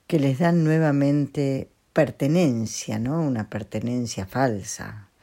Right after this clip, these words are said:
pero bueno, les dan actividad. Son los principales, porque lo he visto, son,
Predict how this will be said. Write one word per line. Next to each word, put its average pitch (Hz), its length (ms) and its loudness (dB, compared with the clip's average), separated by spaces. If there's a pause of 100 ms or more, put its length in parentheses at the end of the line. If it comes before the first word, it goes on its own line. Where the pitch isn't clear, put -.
(240)
pero 120 240 -4
bueno, 120 280 0
les 113 180 -4
dan 123 160 -2
actividad. 135 1000 -4 (380)
Son 220 680 0 (260)
los 160 240 -2
principales, 170 800 0
porque - 360 2
lo 151 140 2
he 202 80 6
visto, 151 560 -2 (460)
son, 196 720 -2